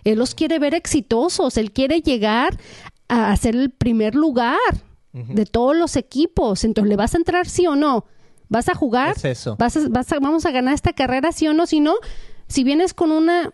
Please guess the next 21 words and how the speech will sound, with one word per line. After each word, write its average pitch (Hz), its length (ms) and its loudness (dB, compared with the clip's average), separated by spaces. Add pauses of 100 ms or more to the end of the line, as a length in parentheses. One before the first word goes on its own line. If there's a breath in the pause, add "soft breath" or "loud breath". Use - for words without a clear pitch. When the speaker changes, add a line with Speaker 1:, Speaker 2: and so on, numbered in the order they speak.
Speaker 1:
mentalidad 247 800 0 (460)
de 220 140 0
que 226 120 0
voy 262 220 2
a 311 60 0
perder, 247 440 0 (600)
pues 262 120 2
mejor 277 300 2
ni 339 100 4
le 349 160 2
entres, 339 580 -2 (520)
¿no? 277 340 0 (480)
Entonces, 302 280 0
así 330 140 -2
es 302 120 -4
esto 339 300 -2
con 302 200 0
el 247 120 -2
reino 277 320 0
de 277 140 0
Dios. 262 300 0